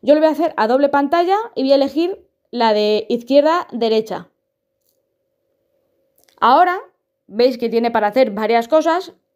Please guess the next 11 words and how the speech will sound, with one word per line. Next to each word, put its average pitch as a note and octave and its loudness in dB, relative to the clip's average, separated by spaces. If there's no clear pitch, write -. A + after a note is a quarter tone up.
Lo A#3+ 2
que A3+ 0
tenemos B3 -2
que C#4+ -2
hacer D4+ 0
primero C#4+ 0
es D4 2
añadir. G#3+ -4
Voy D4+ 4
a G3+ 2
ello. F3 -8